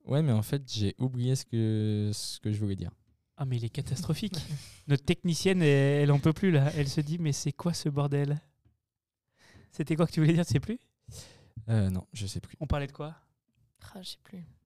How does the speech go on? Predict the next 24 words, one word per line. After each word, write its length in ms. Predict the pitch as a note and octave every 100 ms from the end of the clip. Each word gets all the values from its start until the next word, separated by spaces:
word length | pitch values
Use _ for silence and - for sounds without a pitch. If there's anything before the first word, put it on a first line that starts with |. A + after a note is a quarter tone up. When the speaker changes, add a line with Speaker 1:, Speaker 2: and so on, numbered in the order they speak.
| _ _ _ _ _ - -
Speaker 1:
Si, 280 | - F3 G3
mais, 180 | E3 G#2+
enfin, 220 | G2 G#2
ce 100 | G#2
que, 720 | - A2+ A2 A2 A2 G#2+ A2 G#2+
ce 300 | - - -
que 100 | G#2+
je 60 | G#2+
voulais 140 | G#2+
dire, 180 | A2+ A#2
c'est 480 | - F#2+ F#2 F2 - _ _ _ -
un 80 |
peu 120 | G#2 A2+
ce 60 | -
qu'on 140 | G#2+
a 80 | G2+
dit 180 | G#2+ A2+
depuis, 420 | G2 - G2+ G2+
euh, 240 | G2 F#2 - - _
depuis 200 | - G#2+
quinze 240 | A#2 A2
minutes. 260 | B2+ F3 A#3+
C'est 260 | - - B2
que 200 | -